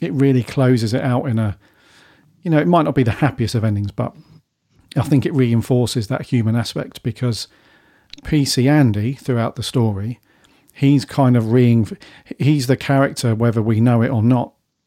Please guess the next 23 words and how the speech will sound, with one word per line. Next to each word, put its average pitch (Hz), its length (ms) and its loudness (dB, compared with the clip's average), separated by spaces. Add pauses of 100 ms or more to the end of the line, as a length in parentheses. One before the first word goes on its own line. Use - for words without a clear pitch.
at - 180 -12
face 117 320 -4
value, 110 440 0
that, 113 200 -8
it, 143 160 -10
you 127 120 -2
know, 107 120 -2
the 117 80 -4
way 117 160 0
he's 107 120 -4
been 110 200 -2
written 123 300 -2
is 104 120 -4
very, 110 460 0 (1400)
he's, 127 480 -2 (1300)
he's 156 220 -2
struggling, 104 720 -2 (520)
um, 107 440 -2 (160)
basically 117 480 -2
with 107 220 -6
these 110 340 -6
missing 113 380 0
people, 113 520 -4